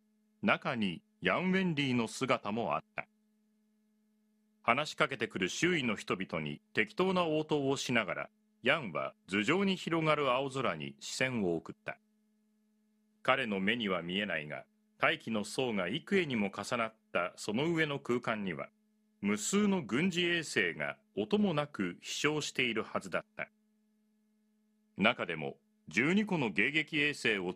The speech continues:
連ねたアルテミスの首飾り、宇宙防衛管制司令部によって制御される巨大な殺人と破壊のシステムは、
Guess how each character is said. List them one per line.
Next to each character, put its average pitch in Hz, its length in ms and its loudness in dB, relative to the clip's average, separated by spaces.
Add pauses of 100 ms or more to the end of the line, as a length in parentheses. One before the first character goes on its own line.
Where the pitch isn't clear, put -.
(140)
連 110 140 2
ね 87 160 -4
た 73 220 -4 (160)
ア 92 120 2
ル 156 100 -4
テ 214 140 2
ミ 185 140 2
ス - 180 -4
の 110 140 2
首 104 320 -4
飾 90 260 -2
り、 73 140 -12 (920)
宇 120 120 0
宙 113 200 2
防 120 280 2
衛 147 120 0
管 139 220 -2
制 135 180 0
司 - 140 -4
令 131 160 4
部 113 100 -4
に 104 140 2
よ 98 100 0
っ 98 40 -8
て 101 160 -2
制 127 280 0
御 90 120 -4
さ - 180 -2
れ 82 100 -2
る 73 160 -12 (160)
巨 92 140 -2
大 160 240 2
な 175 160 -2
殺 113 340 -2
人 143 280 0
と 90 340 -4
破 - 140 -2
壊 180 260 0
の 175 100 -4
シ 156 200 -2
ス - 60 -10
テ - 100 -4
ム 80 160 -4
は、 69 160 -6